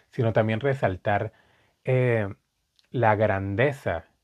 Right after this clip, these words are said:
que tiene para una organización el permitir ciertas actividades, el permitir,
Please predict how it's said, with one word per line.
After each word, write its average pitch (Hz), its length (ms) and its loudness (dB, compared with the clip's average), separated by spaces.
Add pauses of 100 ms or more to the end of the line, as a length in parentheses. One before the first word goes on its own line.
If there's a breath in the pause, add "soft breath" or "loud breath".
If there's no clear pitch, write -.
(140)
que 98 160 -8
tiene 104 320 -4
para 95 200 2
una 92 220 -2
organización 98 800 -6
el 107 180 -4
permitir 95 640 -6
ciertas 107 380 -4
actividades, 98 1040 -4
el 98 180 -6
permitir, 98 880 -6